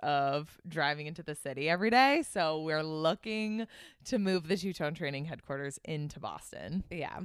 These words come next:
Speaker 2: So definitely stay tuned. Who knows? I would love to move somewhere warm, ideally. <laughs> Like, sorry, Boston.
Speaker 1: Yeah.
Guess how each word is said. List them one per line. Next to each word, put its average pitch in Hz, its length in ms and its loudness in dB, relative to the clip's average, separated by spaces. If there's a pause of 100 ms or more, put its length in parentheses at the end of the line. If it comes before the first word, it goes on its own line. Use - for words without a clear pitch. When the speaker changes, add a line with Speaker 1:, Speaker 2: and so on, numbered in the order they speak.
(160)
Speaker 2:
So 139 560 0
definitely 170 420 -6
stay 208 220 -4
tuned. 147 460 -8
Who 185 120 -6
knows? 139 460 -4
I 143 160 -4
would 156 180 -6
love 143 180 -2
to - 100 -8
move 208 160 -4
somewhere 233 260 0
warm, 147 300 -4
ideally. 147 560 0
<laughs> - 0 -
Like, 175 180 0
sorry, 156 280 0
Boston. 170 520 -2
Speaker 1:
Yeah. 170 480 4